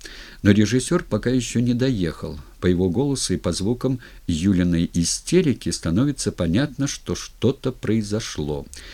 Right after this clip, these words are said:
Кричевец выясняет, где находится его патрон по будущим съемкам.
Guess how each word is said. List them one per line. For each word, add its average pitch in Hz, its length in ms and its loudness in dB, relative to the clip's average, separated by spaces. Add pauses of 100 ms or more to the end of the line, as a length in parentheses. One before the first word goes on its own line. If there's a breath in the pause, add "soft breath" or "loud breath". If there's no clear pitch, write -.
(380 loud breath)
Кричевец 127 580 4
выясняет, 117 760 4
где 104 260 2
находится 110 800 0
его 85 300 2
патрон 117 540 -2
по 95 160 -2
будущим 107 540 -4
съемкам. 73 720 -4